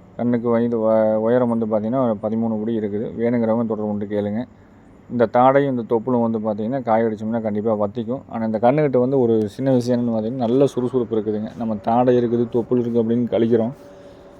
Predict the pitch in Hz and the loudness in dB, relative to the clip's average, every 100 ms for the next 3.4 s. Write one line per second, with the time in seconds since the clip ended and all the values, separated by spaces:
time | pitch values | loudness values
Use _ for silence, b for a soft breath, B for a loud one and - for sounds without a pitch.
0 | B - - 117 110 120 135 151 127 110 | B -12 0 2 4 2 2 0 -2 0
1 | 110 117 127 117 113 110 110 107 110 131 | 0 0 0 0 0 -2 -4 -2 2 2
2 | 123 123 127 113 123 123 120 117 120 117 | 2 0 0 2 0 0 -2 0 0 0
3 | 110 110 110 143 | -2 -4 -2 -4